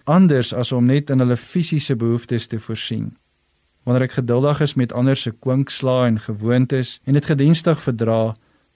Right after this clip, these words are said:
tree ek barmhartig op. Wanneer ek hulp aanbied en daar is vir hulle wat seer het rondom my, wanneer ek mense 'n tweede kans gee en goed doen aan hulle wat my seermaak,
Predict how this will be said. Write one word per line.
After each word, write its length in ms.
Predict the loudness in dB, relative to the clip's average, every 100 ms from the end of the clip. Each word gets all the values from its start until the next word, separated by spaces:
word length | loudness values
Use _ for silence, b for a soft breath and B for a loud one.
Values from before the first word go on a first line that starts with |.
| _
tree 240 | -4 -2
ek 140 | -2 -2
barmhartig 720 | -2 2 2 0 -6 -10 -4
op. 300 | -4 -4 -14 _ _ _ _ _ _
Wanneer 200 | 0 2
ek 100 | 2
hulp 260 | 0 0 2
aanbied 380 | 2 4 2 2
en 120 | 2
daar 260 | 2 0 -2
is 200 | -6 -4
vir 120 | -2
hulle 260 | 0 2 2
wat 220 | 0 -2
seer 320 | -6 -2 2
het 160 | 2 0
rondom 340 | -2 0 2
my, 300 | 2 2 -2 b b b b b b b 0
wanneer 200 | 2 2
ek 140 | 2
mense 380 | 2 4 4 0
'n 100 | 0
tweede 260 | 0 0
kans 440 | 0 2 4 2 0
gee 160 | -2
en 120 | -2 -2
goed 300 | 0 0 2
doen 180 | 2
aan 100 | 4
hulle 220 | 2 2 2
wat 200 | -2 -4
my 100 | -6
seermaak, 720 | -2 0 2 2 0 -6